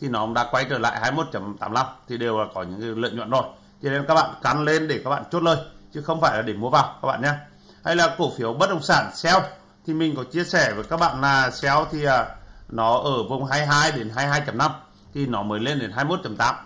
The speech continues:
thì đang là, đang, đang là lỗ một chút xíu.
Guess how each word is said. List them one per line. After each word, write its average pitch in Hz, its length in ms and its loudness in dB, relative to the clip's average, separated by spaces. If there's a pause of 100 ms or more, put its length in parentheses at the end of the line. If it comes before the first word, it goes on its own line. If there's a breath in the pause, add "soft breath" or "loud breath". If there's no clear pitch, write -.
thì 131 100 -8
đang 131 260 2
là, 127 320 0
đang, 131 180 0
đang 135 220 0
là 131 240 2 (320 loud breath)
lỗ 139 280 -2
một 156 160 0
chút 180 80 -2
xíu. 160 200 2